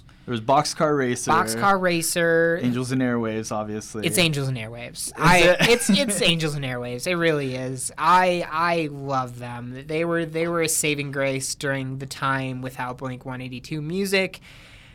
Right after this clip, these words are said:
Speaker 2: And it also, it brings me back to high school because there's this song
Speaker 1: Yeah.
Speaker 2: called, um, Rite of Spring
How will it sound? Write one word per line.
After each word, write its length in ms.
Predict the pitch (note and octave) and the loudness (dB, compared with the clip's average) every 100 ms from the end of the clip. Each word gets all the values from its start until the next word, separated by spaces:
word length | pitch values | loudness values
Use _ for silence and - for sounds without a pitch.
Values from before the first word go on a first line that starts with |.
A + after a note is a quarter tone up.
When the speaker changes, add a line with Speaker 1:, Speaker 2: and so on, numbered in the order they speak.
| - - - - - | -20 -20 -20 -18 -2
Speaker 2:
And 440 | D#3+ D#3+ D#3 D3 | 2 4 4 2
it 240 | D3 D3+ - | 2 0 2
also, 560 | D#3 D#3 - E3 D#3+ | 2 4 4 4 6
it 220 | D#3 D#3+ D3 | 2 -2 0
brings 240 | E3 D#3 | 0 0
me 80 | E3 | -2
back 260 | D#3 D3+ - | 2 0 -2
to 60 | |
high 200 | B2+ D3 | -2 0
school 320 | D#3 - E3 D#3+ | 0 0 0 0
because 260 | D3+ D3 | 0 -4
there's 240 | C#3+ C#3+ C3+ | -2 -4 -2
this 140 | C#3 | -2
song 540 | - E3 D3+ D#3 D#3 C3 | 0 4 4 4 2 0
Speaker 1:
Yeah. 80 | |
Speaker 2:
called, 480 | A#2 D3+ C#3+ C#3 C#3 - | 2 4 4 2 -2 -6
um, 680 | D3+ C#3+ C3+ C3 B2+ B2 B2+ - - - - - - - - - - - | 0 2 2 0 -2 -10 -12 -18 -20 -20 -20 -20 -20 -20 -20 -20 -20 -10
Rite 280 | D3+ D3+ D#3+ | 2 4 4
of 100 | D#3+ | 4
Spring 640 | - - D#3+ D#3 D#3+ F3+ | 0 2 2 2 2 -2